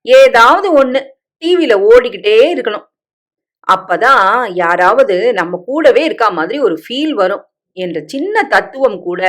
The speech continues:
இந்த சிவாவுக்கு ஏன் புரியல என மனதுக்குள் நினைத்து கொண்டாள் ஜென்னி. "ஆ, என்ன கேட்ட?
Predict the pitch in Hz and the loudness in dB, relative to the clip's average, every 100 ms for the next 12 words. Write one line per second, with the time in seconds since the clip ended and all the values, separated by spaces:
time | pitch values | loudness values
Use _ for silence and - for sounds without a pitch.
0 | 165 - 185 175 165 190 220 302 277 202 | -2 -4 -8 -8 -6 -2 2 2 0 -6
1 | 165 160 220 277 190 208 185 165 160 _ | -8 -6 -6 -6 -8 -4 -2 -2 -6 _
2 | _ _ _ _ 226 233 220 202 254 285 | _ _ _ _ -2 0 0 0 0 -4
3 | 311 220 175 185 233 277 - 185 165 170 | -2 -2 -2 -6 -8 -10 -10 -6 -4 -4
4 | 185 214 165 170 - _ _ _ _ _ | -4 -6 -8 -10 -14 _ _ _ _ _
5 | _ - 247 247 175 175 _ _ _ _ | _ -4 0 0 -2 -8 _ _ _ _
6 | 214 262 294 269 | -6 -4 -2 0